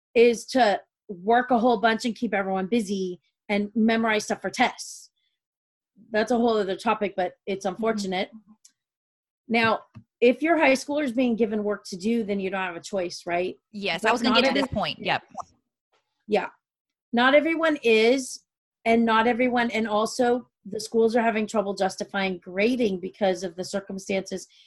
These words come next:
Speaker 1: and because of equal access. You know, everyone, even if you give them a Chromebook, they don't have equal access. And some high schoolers are taking care of the baby 'cause mom is sick or grandpa's sick or, you know, situations. So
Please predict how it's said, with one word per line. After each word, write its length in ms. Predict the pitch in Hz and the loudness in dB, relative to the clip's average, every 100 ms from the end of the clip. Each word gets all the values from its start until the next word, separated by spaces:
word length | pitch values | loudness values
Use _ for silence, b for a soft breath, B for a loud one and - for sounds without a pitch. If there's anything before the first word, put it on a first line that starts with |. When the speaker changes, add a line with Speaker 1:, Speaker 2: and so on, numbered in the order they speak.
| b - | b -6
Speaker 1:
and 60 | |
because 380 | 202 233 208 - - | -2 0 0 -2 -2
of 160 | 196 190 | -2 0
equal 340 | 202 - 196 | -8 -4 -2
access. 720 | 180 180 - 240 294 - - _ _ _ _ | 0 -2 2 2 2 -4 -16 _ _ _ _
You 120 | 220 | 0
know, 280 | 220 208 226 - | 2 2 0 -2
everyone, 420 | 202 226 226 220 - | -2 0 0 -2 0
even 240 | 247 285 | 0 2
if 120 | 294 | 0
you 80 | 269 | 0
give 160 | 233 247 | 0 0
them 100 | 240 | 0
a 60 | |
Chromebook, 460 | 220 262 247 214 202 | 0 2 2 2 0
they 100 | 202 | -2
don't 180 | 190 196 | -2 -2
have 140 | 196 | -2
equal 240 | 208 - 190 | -4 -2 0
access. 500 | 175 - 202 220 - _ _ _ - | 0 0 -2 -2 -8 _ _ _ -2
And 160 | 220 | -2
some 220 | - 233 | 2 2
high 140 | 233 226 | 4 2
schoolers 400 | 226 254 247 202 | 2 2 0 -2
are 40 | |
taking 300 | 190 220 220 | -4 -2 -2
care 140 | 220 214 | 0 0
of 80 | |
the 60 | 196 | 2
baby 320 | 220 247 247 | 2 2 0
'cause 260 | 240 214 185 | -2 -4 -4
mom 320 | 220 214 214 | -4 -2 -2
is 160 | 214 - | -4 -2
sick 260 | 247 240 240 | 0 0 2
or 240 | 226 208 | -2 -2
grandpa's 480 | 190 208 202 208 - | -2 -2 -2 -4 -2
sick 160 | 208 202 | -4 -2
or, 240 | 175 180 - | -4 -4 -10
you 180 | 196 190 | -8 -6
know, 200 | 170 170 _ _ | -6 -10 _ _
situations. 920 | - 233 220 226 196 - 226 262 302 _ _ _ - | -8 -6 0 2 2 0 0 0 -2 _ _ _ -18
So 380 | - 262 233 | 2 4 4